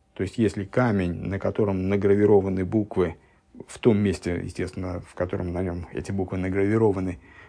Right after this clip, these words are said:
он не способен сверкать, в отличие от своего состояния до гравировки,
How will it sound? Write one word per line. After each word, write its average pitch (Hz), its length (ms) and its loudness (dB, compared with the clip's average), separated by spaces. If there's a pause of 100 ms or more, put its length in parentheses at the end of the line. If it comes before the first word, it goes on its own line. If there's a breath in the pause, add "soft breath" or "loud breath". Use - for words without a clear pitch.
он 110 400 2
не 127 100 6
способен 104 720 0 (100)
сверкать, 175 600 0 (1200)
в 104 80 0
отличие 101 380 0
от 90 40 -6
своего 98 240 2
состояния 95 480 0
до 98 160 4
гравировки, 95 640 0